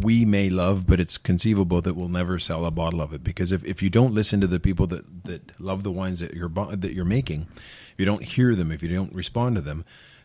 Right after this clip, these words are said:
then it's, what's the point? And so social media has been an absolutely,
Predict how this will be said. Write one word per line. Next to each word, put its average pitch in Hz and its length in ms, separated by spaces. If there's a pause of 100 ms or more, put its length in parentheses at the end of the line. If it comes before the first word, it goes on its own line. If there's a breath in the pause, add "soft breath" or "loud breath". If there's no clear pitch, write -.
(160)
then 113 340 (220)
it's, - 420 (120)
what's 113 320
the 98 80
point? 90 320
And 98 180
so 98 460
social 139 280
media 107 220
has 85 140
been 82 180
an 85 240
absolutely, 98 880